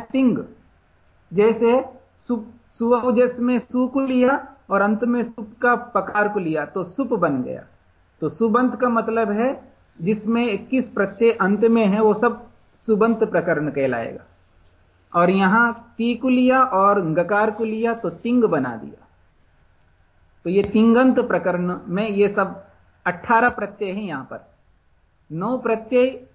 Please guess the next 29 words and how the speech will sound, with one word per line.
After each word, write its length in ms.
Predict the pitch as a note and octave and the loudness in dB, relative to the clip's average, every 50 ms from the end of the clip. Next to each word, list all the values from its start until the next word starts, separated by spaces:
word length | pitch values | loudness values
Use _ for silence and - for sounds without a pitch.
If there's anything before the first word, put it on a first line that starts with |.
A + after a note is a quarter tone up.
| _ _ | _ _
परस्मय 420 | - E3 E3 E3 - - G#3 G#3+ A3 | -4 -4 -4 -4 -4 -4 -4 -2 -2
पद 200 | G#3+ A3+ A3+ A3 | 0 0 0 2
में 320 | A#3 A#3+ C4 C#4+ D4 - - - - _ _ _ F#3+ | 2 2 2 2 0 -2 -6 -14 -20 _ _ _ -2
और 120 | F3+ F3+ | 0 0
नौ 180 | F#3 G3 A3 A#3+ | 2 2 2 2
प्रत्यय 440 | A#3 - G3+ G3 - - A3+ A#3+ C#4+ C#4 - | 2 0 -2 -2 -2 0 2 2 2 2 2
आत्मनेय 420 | F3 D#3+ - - D#3 C#3 C3 B2+ B2 | 0 -2 -2 -4 -6 -6 -6 -6 -6
पद 160 | - G#2+ G#2 | -8 -10 -12
में। 200 | A2 - - - _ _ _ _ _ _ _ _ _ _ _ _ _ _ _ _ _ _ _ _ _ _ _ _ _ _ _ - | -12 -16 -20 -20 _ _ _ _ _ _ _ _ _ _ _ _ _ _ _ _ _ _ _ _ _ _ _ _ _ _ _ 0
और 140 | F3 G3+ G#3+ | 2 4 4
इसको 260 | G#3+ G#3 - - B3+ | 4 2 0 -2 0
याद 340 | A3 G#3 G3 F#3+ F#3+ F#3+ - | 2 2 4 2 2 0 -2
कर 120 | G3+ F3 | -2 -2
लीजिएगा 400 | E3 D#3 D3+ C#3 C#3+ C#3 B2+ B2 | -2 -2 -4 -4 -2 -2 -2 -2
आप 120 | A#2+ - - | -4 -6 -8
लोग, 140 | C#3 A2+ A#2+ | -8 -6 -2
जैसे 280 | C#3+ F#3 F3+ F3+ G#3+ F3+ | 0 0 0 0 -2 -4
सु-, 260 | - - A3+ G#3+ G#3+ - - - _ | 0 0 -2 -2 -2 -6 -14 -20 _
सुअवजस 600 | _ - A3 A3 A#3 A#3 A#3+ A3+ A3 A#3 A3 A3+ | _ -4 0 2 4 4 4 4 4 2 2 0
को 120 | - - A#3 | 0 0 0
आपने 280 | G#3 G3+ G#3 A3 A3 | 0 0 0 -4 -4
याद 300 | G#3+ G#3 G3+ G3+ G3+ G3 | -2 0 0 0 0 -2
किया 240 | G#3 G#3 A3 A3+ A3+ | -4 -4 -2 -2 0
वैसे 340 | G#3 G3+ G3 F#3+ F3+ A#3 A3+ | 0 0 -2 -2 0 0 0
ही 200 | G#3+ F3 A#3+ B3 G#3 | 0 0 0 -2 -4
इसको 280 | F3+ - - - A3 | -4 -6 -6 -2 0
याद 260 | G3+ F#3+ F3 D#3+ D3 | 2 2 2 0 -2
करना 300 | C#3+ D3+ C3+ C3 C3+ C3 | -4 -4 -4 -4 -4 -6
है। 180 | B2 A#2 - - | -6 -10 -12 -16